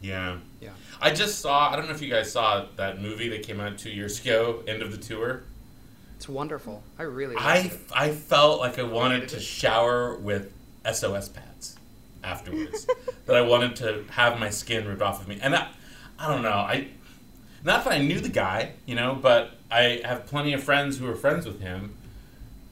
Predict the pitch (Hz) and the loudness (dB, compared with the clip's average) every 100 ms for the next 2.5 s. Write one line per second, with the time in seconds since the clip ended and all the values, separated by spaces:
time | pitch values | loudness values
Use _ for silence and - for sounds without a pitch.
0 | - - - - 131 127 123 120 120 117 | -20 -20 -18 -8 -2 2 2 2 0 -2
1 | 113 - - - 113 160 - - - - | -6 -8 -12 -12 -8 -8 -8 -14 -20 -20
2 | - - - 127 | -20 -20 -12 -12